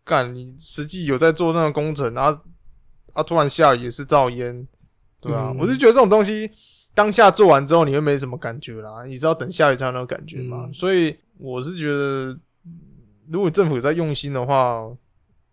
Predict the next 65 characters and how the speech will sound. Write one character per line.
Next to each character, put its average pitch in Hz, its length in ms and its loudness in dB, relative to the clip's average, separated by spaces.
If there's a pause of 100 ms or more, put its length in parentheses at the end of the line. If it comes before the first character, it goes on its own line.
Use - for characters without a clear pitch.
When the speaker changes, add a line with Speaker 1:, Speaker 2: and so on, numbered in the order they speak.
Speaker 1:
应 190 140 -8
该 196 140 4
如 190 120 0
果 165 80 4
真 175 140 2
的 165 40 2
下 170 160 4
下 160 140 4
来 139 100 4
的 120 60 2
话， 135 320 2 (460)
淹 196 200 2
还 151 80 4
是 160 140 0
会 156 140 2
淹 147 200 -2
的， 127 80 -6
但 143 140 -2
是 165 60 -4
不 143 120 -6
会 139 60 0
像 147 140 -2
之 139 80 -8
前 131 80 -6
那 131 100 -4
么 123 80 -10
严 113 180 -16
重。 110 280 -18 (280)
那 196 120 -2
如 196 120 2
果 190 80 2
还 156 140 4
是 175 80 -2
像 180 160 0
之 170 80 -2
前 180 80 0
那 175 80 2
么 160 80 -2
严 131 100 -4
重 147 120 -4
的， 139 80 -4
表 120 120 -6
示 135 300 -8 (320)
我 135 100 -10
觉 131 80 -6
得 170 60 0
你 143 40 -6
对 160 120 0
这 151 100 -8
件 151 160 -4
工 139 200 -6
程 120 160 -12
就 131 80 -10
大 131 180 -2
概 135 100 0
只 120 160 -10
是 123 60 -14
含 120 200 -12
糊 117 160 -20
过 123 180 -12
去 120 180 -14
而 113 100 -12
已。 113 140 -12
Speaker 2:
对 147 100 2
啊， 147 140 2